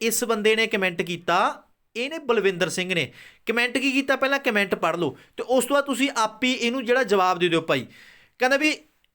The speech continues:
"ਉਹ ਬੱਸ ਕਰੋ, ਸਟੂਡੈਂਟ ਨੂੰ ਬੁੱਧੂ ਬਣਾਈ ਰੱਖਿਆ।" ਇਸ ਬੰਦੇ ਨੂੰ ਮੈਂ ਇਹ ਕਹਿਣਾ, ਆਹ ਮੇਰਾ ਨੰਬਰ ਹੈ ਅਠਾਨਵੇਂ ਸੱਤ ਸਤਾਸੀ ਇਕੱਤੀ ਸੱਤ ਬਵੰਜਾ, ਇਹ 'ਤੇ ਮੈਨੂੰ ਮੈਸੇਜ ਕਰ ਲੈ, ਕਾਲ ਕਰ ਲੈ,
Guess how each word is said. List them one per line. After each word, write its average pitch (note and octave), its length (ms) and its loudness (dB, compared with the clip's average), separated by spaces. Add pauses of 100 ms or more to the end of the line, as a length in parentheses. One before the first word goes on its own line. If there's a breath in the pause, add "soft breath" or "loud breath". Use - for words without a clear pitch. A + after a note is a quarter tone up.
(460)
"ਉਹ C4+ 180 6
ਬੱਸ G#3+ 400 0
ਕਰੋ, B3 720 4
ਸਟੂਡੈਂਟ A#3+ 480 -2
ਨੂੰ C4 340 0
ਬੁੱਧੂ A3 460 0
ਬਣਾਈ A3 300 2
ਰੱਖਿਆ।" D#3 420 -2 (1040 soft breath)
ਇਸ C4 200 2
ਬੰਦੇ C4 340 0
ਨੂੰ C#4+ 120 -2
ਮੈਂ C#4+ 100 2
ਇਹ C#4 140 4
ਕਹਿਣਾ, B3 520 2 (500)
ਆਹ B3 220 4
ਮੇਰਾ B3+ 240 4
ਨੰਬਰ G3+ 300 2
ਹੈ B3 60 4
ਅਠਾਨਵੇਂ G#3+ 540 0
ਸੱਤ G#3+ 440 0
ਸਤਾਸੀ G#3+ 800 -2
ਇਕੱਤੀ A3 720 -4
ਸੱਤ F#3+ 360 -2
ਬਵੰਜਾ, F#3 440 0
ਇਹ G#3 60 0
'ਤੇ C4+ 120 -4
ਮੈਨੂੰ D4 200 -6
ਮੈਸੇਜ G3 400 0
ਕਰ F#3+ 200 0
ਲੈ, A#3+ 140 2
ਕਾਲ G#3 300 2
ਕਰ F#3+ 180 0
ਲੈ, G3 200 0